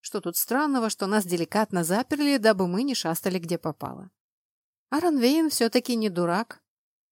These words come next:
поэтому он проявляет разумную осторожность. К тому же разместили нас со всем возможным комфортом, так что тебе вообще грех жаловаться".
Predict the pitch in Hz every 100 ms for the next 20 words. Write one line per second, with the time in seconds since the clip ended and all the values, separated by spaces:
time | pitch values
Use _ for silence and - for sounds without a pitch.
0 | _ 208 240 330 285 240 233 202 180 170
1 | 220 - - - 196 180 160 156 180 196
2 | - 165 143 156 175 175 - - _ _
3 | _ _ _ _ _ - - 175 285 311
4 | 262 196 202 - 339 285 247 311 - 196
5 | - 190 302 254 185 190 233 302 302 202
6 | 196 - 214 160 _ _ _ _ - -
7 | - - 285 220 226 214 185 - - 202
8 | 160 139 160 151 151 - -